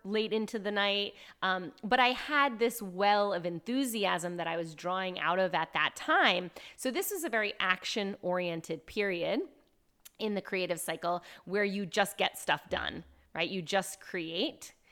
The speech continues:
what you need to create. You just cross things off the to-do list, and, and you can harness that energy. This is also a time that I usually was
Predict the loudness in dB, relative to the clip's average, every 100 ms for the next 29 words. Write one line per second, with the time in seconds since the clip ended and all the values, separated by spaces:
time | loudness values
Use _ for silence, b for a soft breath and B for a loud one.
0 | b b b -4 -2 0 -2 -4 -6 -6
1 | -4 -6 -6 -8 -6 6 6 6 0 2
2 | 4 2 0 -8 -8 -8 -8 -8 -12 -14
3 | -14 -10 -10 -6 -6 -6 -4 -4 2 2
4 | 4 0 -2 -2 -6 -6 -6 -2 2 4
5 | 4 2 2 0 -2 0 2 2 2 -2
6 | -6 B B B 4 4 4 0 -4 -2
7 | -2 0 2 2 2 -4